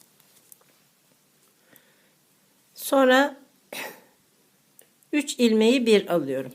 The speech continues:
Bakın, üç ilmeği tekrar bir, iki, üç,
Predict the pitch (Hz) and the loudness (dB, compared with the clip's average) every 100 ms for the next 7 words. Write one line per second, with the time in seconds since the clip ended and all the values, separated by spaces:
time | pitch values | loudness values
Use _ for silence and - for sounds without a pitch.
0 | - - - - _ - 214 - 202 170 | -16 -16 -16 -20 _ -16 -12 -6 -4 -4
1 | 175 214 285 269 196 170 170 202 214 233 | -4 -2 -4 -2 0 0 0 0 0 -2
2 | - - _ _ - _ _ _ _ - | -8 -16 _ _ -20 _ _ _ _ -10
3 | 254 226 - - 214 196 - 233 233 277 | -8 -8 -8 -2 -2 -2 -6 -4 -4 -4
4 | - | -10